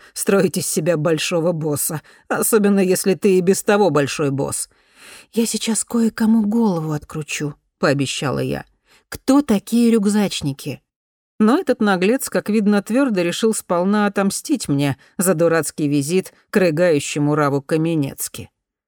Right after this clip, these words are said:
"Рюкзачники", мечтательно повторил он. Так мы их называли, когда патрулировали границу с Иорданией.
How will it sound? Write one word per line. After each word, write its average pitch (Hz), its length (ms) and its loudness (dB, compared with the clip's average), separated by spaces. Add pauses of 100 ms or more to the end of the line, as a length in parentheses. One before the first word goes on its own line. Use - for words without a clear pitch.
(340)
"Рюкзачники", 135 1900 -8 (160)
мечтательно 147 680 -4
повторил 139 500 -6
он. 139 240 -8 (520)
Так - 280 -6
мы 165 180 -2
их 147 120 -4
называли, 156 640 0
когда 143 360 -2
патрулировали 147 760 -2
границу 147 540 -2
с - 140 -6
Иорданией. - 800 -6